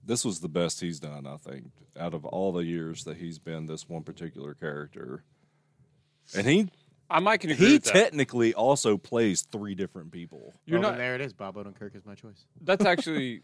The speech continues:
Speaker 2: a good point, and I actually, I, I think I can go with Odenkirk. I actually am not as, I don't like how the second, I didn't like the second part of Better Call Saul, the finale. I didn't really like how it went, and we'll get into that later.
Speaker 1: That's fine.
Speaker 2: Um,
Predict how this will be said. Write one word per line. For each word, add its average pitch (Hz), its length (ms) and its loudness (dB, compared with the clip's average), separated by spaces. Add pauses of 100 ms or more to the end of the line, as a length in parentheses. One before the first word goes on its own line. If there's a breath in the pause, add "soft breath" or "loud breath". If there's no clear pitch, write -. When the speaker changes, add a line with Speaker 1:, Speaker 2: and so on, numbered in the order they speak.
Speaker 2:
a 135 120 -2
good 113 240 -8
point, 101 320 -14
and 117 120 -4
I 123 120 2
actually, 123 240 -6 (120)
I, 139 220 2
I 151 100 0
think 151 180 -6
I 147 100 0
can 117 80 -8
go 110 120 -4
with 104 120 -8
Odenkirk. 92 420 -10
I 165 220 6
actually 185 320 2
am 127 80 -4
not 127 260 -6
as, 113 340 -4 (140)
I 127 140 4
don't 156 180 0
like 135 160 0
how 110 240 -2 (140)
the 104 100 -10
second, 101 400 -14 (160)
I 123 80 -4
didn't 139 160 -2
like 104 140 -8
the - 80 -20
second 85 260 -16
part 82 160 -16
of 78 160 -20
Better 76 240 -20
Call 80 140 -20
Saul, 78 320 -20 (500)
the 90 80 -20 (180)
finale. 87 240 -12
I 95 100 -4
didn't 107 200 -4
really 101 140 -2
like 87 160 -6
how 85 140 -8
it 69 100 -14 (160)
went, 78 260 -16
and 98 100 -12
we'll 104 120 -6
get 95 160 -8
into 90 200 -14
that 82 220 -14
later. 82 300 -8 (160)
Speaker 1:
That's 127 100 -4
fine. 113 260 0 (160)
Speaker 2:
Um, 107 540 2